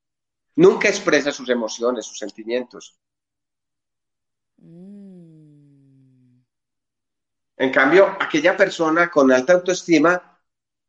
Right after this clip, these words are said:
Speaker 1: pues es una persona que la ves tranquila. Así tenga una situación difícil, las críticas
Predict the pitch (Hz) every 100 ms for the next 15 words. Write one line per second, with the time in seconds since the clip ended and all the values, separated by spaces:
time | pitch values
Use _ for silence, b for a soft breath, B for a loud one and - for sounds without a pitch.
0 | _ _ _ _ - 123 110 117 135 147
1 | 160 123 117 139 147 123 - 120 107 107
2 | 135 139 - 214 175 - _ _ _ _
3 | _ _ _ _ _ _ _ _ b b
4 | 143 - 139 156 196 196 180 175 175 -
5 | 131 123 131 127 139 160 - 208 - 120
6 | - b b - 131 127 - - 196 247
7 | 254 202 123 95 -